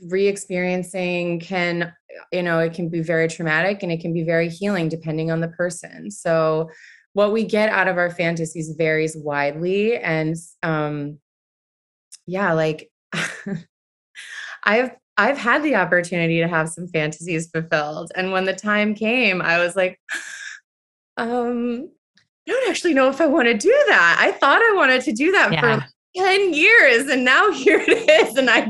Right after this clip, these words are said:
Speaker 1: just don't want to." So sometimes we even surprise ourselves, um,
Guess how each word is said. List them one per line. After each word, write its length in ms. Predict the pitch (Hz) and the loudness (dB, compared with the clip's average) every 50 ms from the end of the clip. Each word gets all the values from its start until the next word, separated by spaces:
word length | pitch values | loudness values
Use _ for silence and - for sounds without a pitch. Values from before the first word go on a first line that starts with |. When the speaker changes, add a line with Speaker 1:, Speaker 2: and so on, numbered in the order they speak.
| - - | -4 0
Speaker 1:
just 280 | 254 247 247 - - | 0 0 0 0 0
don't 220 | - 240 233 226 208 | 2 2 2 2 2
want 300 | 202 220 339 480 - - - | 2 2 2 0 -2 -4 -2
to." 320 | 247 160 139 120 92 - - - - - - - - - - - - - - _ _ _ | -2 0 0 0 -2 -4 -6 -12 -16 -20 -20 -20 -20 -20 -20 -20 -20 -20 -20 _ _ _
So 540 | _ - - 240 233 233 233 233 226 226 - | _ -4 0 2 4 4 4 4 2 2 0
sometimes 480 | - - 269 294 359 359 349 330 277 247 | 0 0 0 0 2 2 0 0 -2 -2
we 140 | 240 262 294 | -2 -2 -2
even 340 | 294 269 262 220 233 254 214 | 0 0 0 0 -2 -4 -4
surprise 400 | - 220 214 220 208 202 202 202 | -6 -6 -2 0 0 2 2 2
ourselves, 840 | 190 190 202 - - 190 - 285 - - - - 214 - - 214 - - | 0 0 0 -2 -2 0 0 0 0 -4 -6 -10 -14 -16 -16 -14 -2 0
um, 680 | 180 180 175 170 170 165 165 165 160 160 170 196 | 2 2 4 4 2 2 0 0 -2 -4 -6 -10